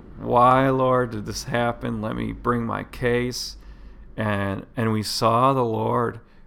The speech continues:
come and question Job and, and bring Job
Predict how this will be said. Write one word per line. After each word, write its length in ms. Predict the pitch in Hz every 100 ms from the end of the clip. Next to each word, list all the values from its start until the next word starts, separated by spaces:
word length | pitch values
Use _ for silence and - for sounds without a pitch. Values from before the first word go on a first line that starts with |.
| -
come 260 | - 120 135
and 120 | 135
question 580 | - 120 135 - 143 117
Job 340 | 110 110 104
and, 320 | 113 113 107 -
and 260 | 127 117 98
bring 400 | 110 117 139 147
Job 540 | - 123 117 117 113